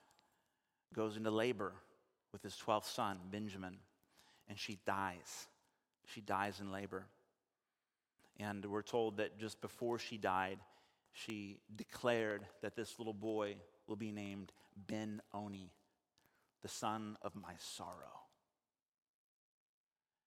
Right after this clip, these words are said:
And Benjamin, uh, and A-, Jacob says, "Mm-mm." Rachel dies, and he says, "No, this little boy is gonna be called Benjamin,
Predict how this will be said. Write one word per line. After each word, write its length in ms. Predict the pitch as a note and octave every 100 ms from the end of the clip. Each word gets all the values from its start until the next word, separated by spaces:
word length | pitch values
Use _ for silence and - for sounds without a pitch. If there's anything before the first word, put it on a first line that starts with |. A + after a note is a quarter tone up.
| _ _
And 120 | G2 G2
Benjamin, 440 | G2 F#2 F#2+ F#2+ -
uh, 340 | F2+ F2 F2 -
and 220 | F2+ F2 D2+ G2
A-, 140 | G2+ F2+
Jacob 360 | F2+ F#2+ - F2+
says, 460 | - F#2 F#2 - - - _ _ _ G#2
"Mm-mm." 240 | F#2 F#2 D#2 _ _ _ _ _ _ _ _ _ _ _ _
Rachel 260 | G2 - G#2
dies, 460 | F#2+ F#2+ F#2+ F#2+ -
and 80 | F#2
he 40 |
says, 240 | F#2+ F2+
"No, 260 | F#2 F2 E2+ - _ _ _ - _ _ _ _ _ -
this 200 | G2 A2+
little 140 | G2
boy 200 | G2 G2
is 100 | F2+
gonna 160 | F#2+ E2+
be 100 | F2+
called 280 | - F2 F#2 - F2+
Benjamin, 680 | G2 F#2+ F2+ F2 F2 F#2